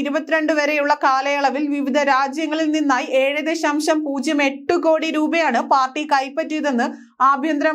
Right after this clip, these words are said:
മന്ത്രാലയത്തിന് നൽകിയ റിപ്പോർട്ടിൽ ഇ ഡി വ്യക്തമാക്കി. യു എസ്, കാനഡ, ഓസ്ട്രേലിയ,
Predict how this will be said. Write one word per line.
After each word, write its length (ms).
മന്ത്രാലയത്തിന് 800
നൽകിയ 240
റിപ്പോർട്ടിൽ 400
ഇ 120
ഡി 140
വ്യക്തമാക്കി. 600
യു 120
എസ്, 240
കാനഡ, 380
ഓസ്ട്രേലിയ, 540